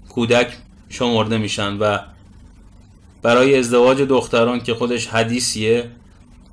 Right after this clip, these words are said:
هر، در هر سنی باید با اجازه رسمی پدرشون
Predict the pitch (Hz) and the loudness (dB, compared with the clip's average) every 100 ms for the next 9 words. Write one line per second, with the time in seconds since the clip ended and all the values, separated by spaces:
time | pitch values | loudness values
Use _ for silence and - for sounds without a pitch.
0 | - - - - - - - 117 117 - | -20 -20 -20 -20 -20 -18 -6 -4 -4 -2
1 | 117 117 127 - 123 123 117 113 117 113 | 0 2 0 -2 -2 -2 2 4 4 2
2 | 113 110 110 101 113 113 110 104 - 110 | 0 0 -2 0 0 2 2 0 -2 -6
3 | 110 104 104 101 - 98 | -4 -2 -2 -4 -6 -12